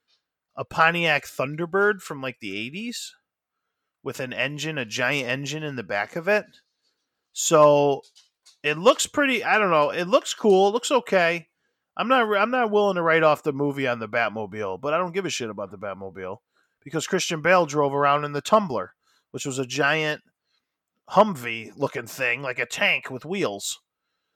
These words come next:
So, but then we get a good look again at Batman himself,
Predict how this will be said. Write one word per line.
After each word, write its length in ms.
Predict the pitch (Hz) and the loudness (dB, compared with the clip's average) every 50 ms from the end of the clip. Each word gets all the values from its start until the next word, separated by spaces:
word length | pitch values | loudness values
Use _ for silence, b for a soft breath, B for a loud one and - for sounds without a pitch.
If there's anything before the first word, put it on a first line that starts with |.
| _ _ _ _ _ _ _ - | _ _ _ _ _ _ _ -8
So, 420 | - - - 175 156 156 156 151 | -4 2 6 8 10 10 8 8
but 200 | 139 175 175 170 | 6 4 2 4
then 200 | 214 247 269 285 | 4 2 2 2
we 120 | 285 277 | 0 -2
get 180 | 220 254 240 233 | 2 4 4 4
a 60 | 220 | 4
good 240 | 180 175 208 202 185 | 4 4 2 4 4
look 260 | 185 180 185 180 - | 4 4 4 2 2
again 640 | 175 151 135 156 160 160 160 160 156 156 151 147 139 _ _ _ _ _ _ _ _ _ _ _ _ _ _ - | -4 -6 -4 0 0 2 4 2 2 0 -4 -8 -14 _ _ _ _ _ _ _ _ _ _ _ _ _ _ 0
at 440 | 139 151 147 147 143 143 143 139 - _ _ _ _ _ _ _ _ _ _ _ _ _ _ _ _ | 4 6 6 6 6 6 4 2 0 _ _ _ _ _ _ _ _ _ _ _ _ _ _ _ _
Batman 580 | 120 156 156 160 156 151 160 160 156 151 147 | 0 2 4 4 4 2 0 -2 0 0 -2
himself, 880 | 139 123 117 - - - 160 147 131 117 110 110 - - - - - | -2 -6 -8 -8 -4 0 0 2 2 2 0 -2 -4 -8 -16 -20 -20